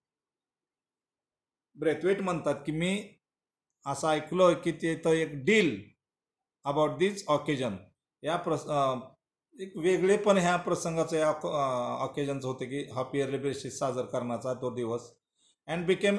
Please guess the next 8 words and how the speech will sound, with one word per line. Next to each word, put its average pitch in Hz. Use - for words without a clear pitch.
excited 185
as 156
the 185
children 160
as 147
the 139
day 175
approached. 131